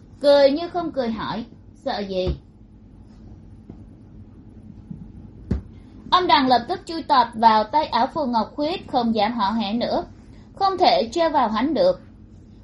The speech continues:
Sau khi Phượng Ương phá tan kết giới thì hoàn toàn mặc kệ mưa lửa đang ồ ạt rơi xuống chung quanh,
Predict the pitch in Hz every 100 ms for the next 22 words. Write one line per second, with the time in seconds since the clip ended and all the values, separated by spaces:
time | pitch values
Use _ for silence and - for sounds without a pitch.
0 | - - 262 240 233 220 190 - 208 202
1 | 196 - 190 180 247 202 180 240 247 202
2 | 180 254 - 311 269 254 226 233 214 214
3 | 202 - 208 269 330 294 165 185 277 262
4 | 214 - 202 180 240 233 214 247 254 226
5 | 220 202